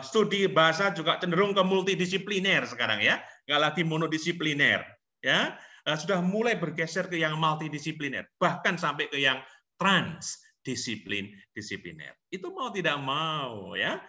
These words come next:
mau tidak mau harus ke sana. Sekarang baru ke teknologi. Orang mungkin bisa mengatakan, dulu mengatakan, "Wah, itu sudah transdisipliner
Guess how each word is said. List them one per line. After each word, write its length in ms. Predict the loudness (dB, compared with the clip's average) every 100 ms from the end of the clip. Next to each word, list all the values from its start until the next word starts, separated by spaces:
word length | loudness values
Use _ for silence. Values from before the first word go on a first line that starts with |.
| -20 -6
mau 120 | -6
tidak 240 | -2 -4 -4
mau 120 | -4
harus 280 | -4 -4 -6
ke 120 | -10
sana. 480 | -8 -8 -8 -10 -12
Sekarang 320 | -6 -4 -2 0
baru 160 | 0 -2
ke 80 |
teknologi. 960 | 0 0 0 -2 -4 -4 -6 -6 -6 -12 _ _ _ -4
Orang 320 | 0 0 0
mungkin 240 | 0 0
bisa 160 | 0 -4
mengatakan, 480 | -2 -2 0 0 2
dulu 320 | 2 2 2
mengatakan, 480 | 0 -2 -2 -2 2
"Wah, 240 | 2 2
itu 80 | -2
sudah 320 | 2 0 2
transdisipliner 720 | 0 0 0 -2 0 0 2